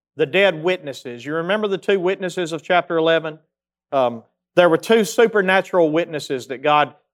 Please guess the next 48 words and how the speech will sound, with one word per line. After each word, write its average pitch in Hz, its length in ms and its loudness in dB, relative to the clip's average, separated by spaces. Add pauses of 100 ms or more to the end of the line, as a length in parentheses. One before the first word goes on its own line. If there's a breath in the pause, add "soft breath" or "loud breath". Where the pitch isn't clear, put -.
allowed 160 440 2
to 151 80 -2
preach 185 580 -2
for 156 100 0
ministry 156 560 -2
during 123 380 -6
this 123 200 -10
time. 110 360 -8 (440)
And 170 420 2 (160)
no 190 220 2
one 262 240 4
was 214 180 2
able 208 320 0
to 175 140 -2
hurt 226 360 -2
them, 143 300 -6
but 160 320 0 (200)
at 170 140 2
a 160 120 2
f-, 151 140 -10 (300)
certain 262 420 0
time 208 460 -2
when 165 160 -6
their 160 160 0
ministry 220 540 -4
was 175 180 -6
done, 160 500 -2
God 180 360 4
allowed 170 500 2
the 151 140 -2
Antichrist 135 880 -2
to 143 80 -8
be 147 160 -2
able 147 240 0
to 120 80 -10
kill 160 340 -2
these 110 300 -10
two, 98 260 -10 (220)
all 123 100 -4
right? 147 260 0 (400)
And 175 300 4
their 170 140 6
dead 185 440 2
bodies, 170 640 2
notice 160 380 0
in 175 80 0
verse 165 280 0
eight, 156 280 2